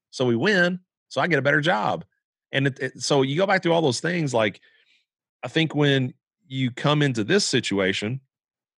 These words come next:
what's really flipped is, a-, as simple as I can break this down, Trey, like,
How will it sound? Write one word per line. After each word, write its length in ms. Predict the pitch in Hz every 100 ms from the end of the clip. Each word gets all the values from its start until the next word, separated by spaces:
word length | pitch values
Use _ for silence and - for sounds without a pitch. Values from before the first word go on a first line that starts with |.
| _ -
what's 240 | - 139 -
really 320 | 107 156 156
flipped 580 | - - 143 107 - - _ _ _ _ _ -
is, 560 | 113 117 113 107 107 - _ _ _ _ _ _ _ _ -
a-, 480 | - 107 - -
as 140 | 127 110
simple 320 | - 147 143
as 100 | 123
I 80 | 123
can 120 | 120
break 200 | 113 120
this 120 | 104
down, 180 | - 113
Trey, 280 | 101 95 90 - _ -
like, 260 | 107 101